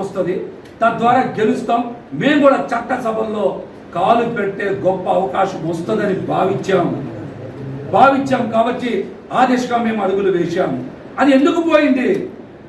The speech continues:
అర్ధరాత్రి కూడా సుజనా చౌదరి గారు లాంటి వ్యక్తి వచ్చి మా అవకాశాలని, మా దశాబ్ద కాలం కష్టాన్ని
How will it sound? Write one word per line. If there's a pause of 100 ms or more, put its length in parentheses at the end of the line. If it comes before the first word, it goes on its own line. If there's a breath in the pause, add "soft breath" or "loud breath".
(140)
అర్ధరాత్రి (100)
కూడా
సుజనా (120)
చౌదరి
గారు
లాంటి
వ్యక్తి
వచ్చి (560)
మా
అవకాశాలని, (380)
మా (160)
దశాబ్ద (140)
కాలం (140)
కష్టాన్ని